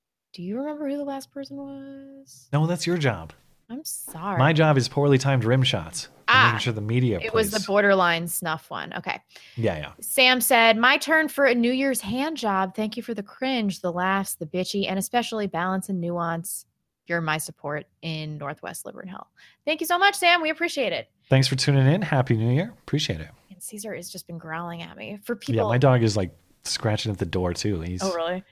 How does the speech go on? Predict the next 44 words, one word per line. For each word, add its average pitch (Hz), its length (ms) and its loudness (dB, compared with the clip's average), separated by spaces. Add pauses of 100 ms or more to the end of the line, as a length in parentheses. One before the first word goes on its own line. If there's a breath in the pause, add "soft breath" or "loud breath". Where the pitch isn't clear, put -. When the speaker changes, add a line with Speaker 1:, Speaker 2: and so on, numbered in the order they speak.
(260 soft breath)
Speaker 1:
Caesar 277 240 -2
was 302 80 4
on 294 100 4
my 247 120 6
lap 202 220 6
making 202 260 -2
some 190 160 -6
noises 170 320 -6
that - 180 -12
sounded 180 320 -8
a 170 100 -14
lot 170 160 -6
like - 160 -12
a - 80 -16 (220)
fart. 87 420 -10
So - 340 -8 (220)
if 175 100 -6
you 131 80 2
Speaker 2:
Hmm. 190 40 -4
Speaker 1:
listen 196 200 -6
back 160 200 -4
to - 80 -20
this 185 180 -10
and 165 80 -10
it 196 80 -14
sounds 175 160 -8
like 165 140 -10
I - 60 -12
farted, - 440 -14
it 165 100 -6
was 160 140 -8
my - 100 -8
dog. 208 240 -6 (360 loud breath)
Speaker 2:
<laughs> 156 60 4 (440 loud breath)
Speaker 1:
Um, 208 1600 4 (360)
Doctor 226 340 2
Lurky 226 300 2
says, 214 360 4
"Alone" 220 680 2
by 190 320 6
Falling 202 380 0
in 196 80 0
Reverse 180 420 0
is 170 200 -8